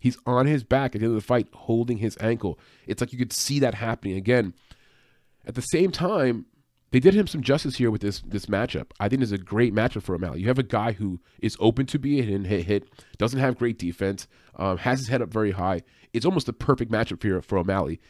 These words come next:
And with the U F C, no offense to Paiva, but Sugar Sean is like, you know, it's the Sugar Shane show, man. It's, it's his show. Um,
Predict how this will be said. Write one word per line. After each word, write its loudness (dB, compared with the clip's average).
And 0
with 0
the -8
U 4
F 0
C, 0
no 0
offense 4
to -8
Paiva, 4
but -2
Sugar 0
Sean 0
is 0
like, 0
you 0
know, -2
it's -6
the -8
Sugar -4
Shane 0
show, 0
man. -2
It's, -10
it's -2
his 4
show. 0
Um, -2